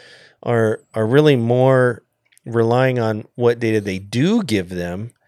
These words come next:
to be able to enter into these other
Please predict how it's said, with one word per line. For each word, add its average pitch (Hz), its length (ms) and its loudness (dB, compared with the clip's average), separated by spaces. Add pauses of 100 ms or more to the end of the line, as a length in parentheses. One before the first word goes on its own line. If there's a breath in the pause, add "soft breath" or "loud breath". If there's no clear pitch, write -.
(340 soft breath)
to 123 100 -2
be 127 160 2
able 123 140 2
to 113 160 2
enter 127 400 0
into 113 380 0
these 101 480 -2 (140)
other 104 480 4